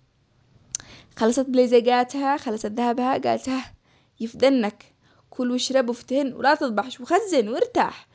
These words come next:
أهم شي راحتك أنت بالجهاد، ارتاح بعد الغربة هذه. فهنا يعني كانت ال-، يعني ال-، ال-، القاضية إنه حس وفهم ودري إن المرأة المتربية على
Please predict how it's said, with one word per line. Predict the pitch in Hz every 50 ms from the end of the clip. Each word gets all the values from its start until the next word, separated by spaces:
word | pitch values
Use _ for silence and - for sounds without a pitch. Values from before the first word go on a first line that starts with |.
| _ _ _ - -
أهم | 294 359
شي | 349 - 302 254
راحتك | 254 294 339 339 359 330 294 277 294
أنت | 277 269 269
بالجهاد، | 277 226 269 294 294 294 277 240 226
ارتاح | - - - 294 302 311 302 285
بعد | 247 254 269
الغربة | 285 285 285 294 285 254 294
هذه. | 277 262 233 202 185 - 214 - - - - - - - - - - _ _
فهنا | _ - 254 262 277 320 359 403 466 523 523 523 494 427
يعني | - 302 320 339 339 339 330 330 320 311 311 302 294 285 -
كانت | 302 285 277 269 262 254 247 247 -
ال-، | - 220 208 214 - - - - - - - - 82 - -
يعني | - 76 - - - - - - - _ _ _ _ - _ _ _ - - - - -
ال-، | - - 226 - -
ال-، | - 233 226 220 226
القاضية | 226 226 214 240 262 240 220 202 202 196 190 - -
إنه | 202 214 220 226 240 - - - - - - - _ -
حس | - - 370 415 - - - - - - - _ _ _ _ _ _ _ _ -
وفهم | - 233 - 302 302 311 349 359 370 392 - -
ودري | - 226 262 226 262 277 269 311 339 - - - -
إن | 220 214 208 208
المرأة | 208 208 214 254 311 - - - 269 285 349 359 _ _ - - _ _ _ _ _ _ _ _ _ _ _ - -
المتربية | - 214 214 208 220 - 269 269 233 233 254
على | 240 233 233 226